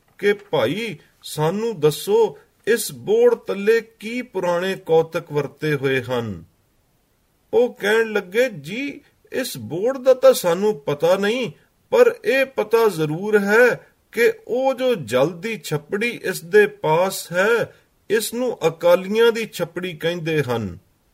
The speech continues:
ਅਤੇ ਬੜੇ ਪੁਰਾਣੇ ਜ਼ਮਾਨੇ ਤੋਂ ਇਹ ਰਵਾਇਤ ਚਲੀ ਆਉਂਦੀ ਹੈ ਕਿ ਇਸ ਛੱਪੜੀ ਵਿੱਚ ਬੜੀ ਹੀ ਅਗਾਧ ਗੈਬੀ ਕਲਾ ਹੈ।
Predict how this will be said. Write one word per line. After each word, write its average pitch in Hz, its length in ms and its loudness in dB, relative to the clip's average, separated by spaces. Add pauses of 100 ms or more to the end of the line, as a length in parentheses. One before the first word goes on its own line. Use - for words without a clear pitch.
(920)
ਅਤੇ 247 240 2
ਬੜੇ 185 360 6
ਪੁਰਾਣੇ 180 580 2
ਜ਼ਮਾਨੇ 156 600 0
ਤੋਂ 214 380 0
ਇਹ 214 200 6
ਰਵਾਇਤ 156 560 0
ਚਲੀ 196 340 -4
ਆਉਂਦੀ 190 460 -4
ਹੈ 196 340 2 (380)
ਕਿ 196 80 -4
ਇਸ 226 440 0
ਛੱਪੜੀ 190 500 -4
ਵਿੱਚ 220 400 2 (300)
ਬੜੀ 185 440 2
ਹੀ 226 240 -4 (160)
ਅਗਾਧ 185 480 2 (160)
ਗੈਬੀ 165 440 2
ਕਲਾ 175 480 4
ਹੈ। 139 500 2